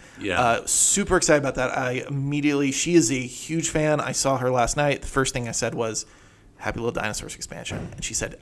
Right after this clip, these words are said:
Speaker 2: "I absolutely love it." She's already played it. Um,
Speaker 1: She had it. She bought it the day we got it,
Speaker 2: Yep.
Speaker 1: took it home.
Speaker 2: And said that now there are, uh, hazards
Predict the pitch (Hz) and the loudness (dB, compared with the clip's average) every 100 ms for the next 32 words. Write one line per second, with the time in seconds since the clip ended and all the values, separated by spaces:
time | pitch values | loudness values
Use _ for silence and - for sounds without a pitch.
0 | - 175 - - - - - - - - | -10 -8 -6 -8 -10 -12 -12 -12 -12 -14
1 | - 131 - 127 135 143 - 127 127 127 | -8 -6 -2 2 4 2 2 2 4 4
2 | - - - - - - - 107 - - | 4 -6 -20 -20 -20 -8 0 2 2 -4
3 | - - - - 117 101 101 95 - - | -10 -12 -12 -4 -2 2 4 4 2 -4
4 | 85 85 85 82 - - 85 85 80 73 | 2 2 4 0 -4 -10 -6 -2 -2 -4
5 | 73 69 67 117 85 80 73 67 - - | -4 -6 -6 -6 -6 -8 -10 -10 -16 -20
6 | - 135 139 139 - 151 139 139 131 139 | -4 0 0 2 4 4 6 4 4 2
7 | 139 139 135 123 127 123 123 120 117 - | 2 4 4 4 4 4 2 0 -2 -6
8 | - - - - 196 202 127 - - - | -8 -8 -8 0 4 4 2 -4 -10 -12